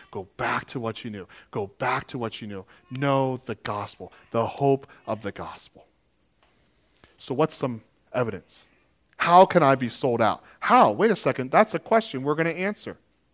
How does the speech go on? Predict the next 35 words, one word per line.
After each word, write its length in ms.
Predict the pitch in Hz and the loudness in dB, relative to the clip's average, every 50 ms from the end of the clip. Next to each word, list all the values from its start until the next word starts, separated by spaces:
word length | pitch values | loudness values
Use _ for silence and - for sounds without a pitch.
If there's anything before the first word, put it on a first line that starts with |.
| _ _ _ _ _ _ _ _ _ _ _ | _ _ _ _ _ _ _ _ _ _ _
So 120 | - 180 | -4 -2
we're 80 | 202 240 | 0 0
doing 200 | 254 254 233 208 | 2 2 4 8
Bible 280 | 226 226 254 277 285 233 | 10 10 10 10 8 6
study. 360 | - - 120 101 87 76 - _ _ _ _ _ _ _ _ _ - | -2 0 -2 -2 -2 -4 -12 _ _ _ _ _ _ _ _ _ -8
How? 480 | - - 240 247 233 196 113 82 - - _ _ - - | 0 4 8 10 10 10 10 8 2 -6 _ _ -18 -10
How 300 | - - - 240 269 302 | -2 4 8 10 10 10
does 160 | 294 262 - | 10 6 4
this 180 | - 233 - - | 2 -2 0 4
make 180 | 226 220 214 208 | 6 6 6 6
a 60 | 196 | 6
difference 460 | 165 214 202 190 - 160 151 139 - | 6 6 4 4 4 -4 -6 -2 -2
in 100 | 156 156 | 0 2
my 120 | 156 151 | 6 6
life? 280 | 147 135 110 95 - - | 6 6 6 4 0 -6
If 120 | 104 - | -6 -2
you 80 | 160 165 | 0 2
wanna 180 | 180 190 190 - | 4 4 4 4
take 180 | 196 185 170 | 4 2 4
notes, 220 | 185 196 202 196 175 | 4 2 2 4 2
I 100 | 160 151 | 2 4
have 280 | 156 147 139 135 - - - - - - | 6 6 4 4 0 -12 -20 -20 -18 -10
six 380 | - - 240 247 240 - - | 2 6 6 6 6 6 8
ways 320 | 220 220 214 208 190 165 - | 10 12 12 12 12 10 4
that 80 | 151 | 0
you 160 | 139 160 170 | -2 -2 -2
can 180 | - - 175 160 | 0 0 0 0
be 140 | 151 156 139 | 0 -2 -2
sold 380 | - - - 165 165 170 165 | -2 0 2 4 6 8 8
out. 300 | 147 135 113 92 - - _ _ _ _ _ _ _ _ _ _ _ _ _ _ _ _ - - _ _ - | 10 8 8 6 2 -4 _ _ _ _ _ _ _ _ _ _ _ _ _ _ _ _ -20 -20 _ _ 4
Why 180 | 139 143 151 175 | 8 10 10 12
do 120 | 185 175 | 12 12
I 100 | 175 175 | 12 12
have 200 | 156 170 170 147 | 10 8 4 2
six? 500 | - - 190 208 220 - - - - - | 2 4 4 4 4 4 -4 -20 -20 -20